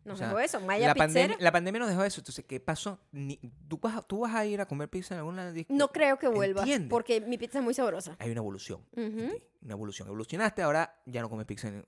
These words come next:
Speaker 2: así debe pasar. Hay gente que nunca más en su vida ha comido banana bread. Yo no sé dónde venden banana bread en principio.
Speaker 1: Es, nunca he comido banana bread en restaurantes,
Speaker 2: No,
Speaker 1: porque
Speaker 2: pero
Speaker 1: nunca es
Speaker 2: ves.
Speaker 1: mi opción principal.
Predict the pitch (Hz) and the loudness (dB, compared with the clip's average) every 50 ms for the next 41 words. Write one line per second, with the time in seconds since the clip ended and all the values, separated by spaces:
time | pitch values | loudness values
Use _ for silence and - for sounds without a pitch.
0 | - 98 52 - - - 113 110 - 123 123 143 127 - 135 127 135 - - 131 | -16 -16 -16 -16 -12 -12 -12 -10 -8 -8 -8 -8 -8 -6 -4 -4 -4 -4 -4 -4
1 | - 127 127 - _ _ 113 110 107 107 - 120 113 113 160 180 185 135 127 123 | -4 -4 -6 -6 _ _ -10 -10 -10 -8 -8 -10 -8 -8 -8 -6 -6 -6 -8 -6
2 | 113 131 120 113 117 127 123 123 117 117 113 113 113 120 120 120 120 117 113 110 | -6 -4 -4 -2 -4 -4 -2 -2 -2 0 -2 -2 -4 -4 -4 -4 -4 -4 -4 -6
3 | 107 104 113 147 160 - 101 127 127 139 147 - 170 160 165 160 156 156 160 156 | -6 -4 -4 -4 -4 -4 -6 -8 -8 -8 -6 -6 -6 -6 -6 -6 -6 -6 -6 -6
4 | 143 117 104 104 110 123 127 - - 180 101 - 104 104 101 - 104 - - - | -6 -8 -8 -6 -4 -4 -4 -4 -8 -10 -10 -8 -10 -8 -6 -6 -6 -6 -4 0
5 | - 220 202 - - - 226 262 277 - 359 359 - - 349 349 359 359 359 294 | 0 0 0 0 -4 -4 -2 -2 -2 -4 -6 -8 -6 -4 -4 -2 0 0 0 0
6 | 277 240 226 226 240 262 277 254 247 247 247 233 - 233 247 240 233 226 214 202 | 0 0 -2 -2 -4 -4 -2 -2 -2 -2 -2 -4 -4 -6 -4 -4 -4 -6 -6 -8
7 | 196 - 170 156 170 170 165 160 170 - - 214 - 233 233 240 247 330 381 381 | -8 -8 -8 -8 -6 -8 -8 -10 -12 -12 -10 -6 -4 -2 -2 -2 -2 -2 -2 -2
8 | 381 359 320 - - 311 302 320 285 285 202 208 - - 220 208 - - | -2 -4 -6 -6 -6 -6 -4 -4 -4 -6 -6 -6 -4 -4 -4 -4 -4 -8